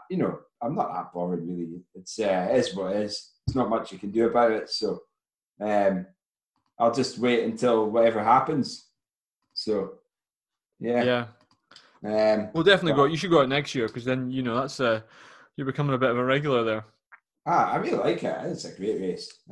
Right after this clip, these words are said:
Speaker 1: Um, you know, when you just lo-, you just love a race, you just want to go back and experience it.
Speaker 2: Yeah.
Speaker 1: One of them, you know, it's in.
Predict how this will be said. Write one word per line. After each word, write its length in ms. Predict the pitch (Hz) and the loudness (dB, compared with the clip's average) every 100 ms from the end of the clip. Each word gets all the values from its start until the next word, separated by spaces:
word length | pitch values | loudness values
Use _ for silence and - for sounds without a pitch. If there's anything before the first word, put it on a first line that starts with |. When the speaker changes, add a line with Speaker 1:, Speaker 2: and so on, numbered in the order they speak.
| 101 | -4
Speaker 1:
Um, 320 | 98 92 - | -2 -2 -6
you 120 | 151 | -2
know, 100 | 180 156 | 2 4
when 120 | 123 | 2
you 80 | 110 | 0
just 460 | 131 - - 80 | -2 -4 -6 -8
lo-, 240 | 110 - - | -6 -6 -4
you 120 | 123 | -4
just 220 | 123 131 104 | -4 -4 0
love 240 | 117 117 | 2 2
a 80 | 101 | 2
race, 340 | 110 107 - | 2 0 -2
you 80 | 92 | -12
just 200 | 95 - | -16 -14
want 120 | 92 | -14
to 40 | 90 | -12
go 140 | 92 | -10
back 300 | 90 101 - | -4 -6 -6
and 200 | 95 87 - _ _ _ _ _ _ | -10 -10 -12 _ _ _ _ _ _
experience 600 | - - 117 110 107 98 | -20 -12 -6 -4 -6 -8
it. 120 | - - _ _ _ - | -12 -12 _ _ _ -16
Speaker 2:
Yeah. 300 | 120 117 110 | -10 -8 -8
Speaker 1:
One 180 | 107 101 | -6 -6
of 80 | 92 | -2
them, 260 | 101 98 | -2 -2
you 60 | 87 | -2
know, 160 | 101 104 | -6 -8
it's 160 | - | -8
in. 160 | 92 | -10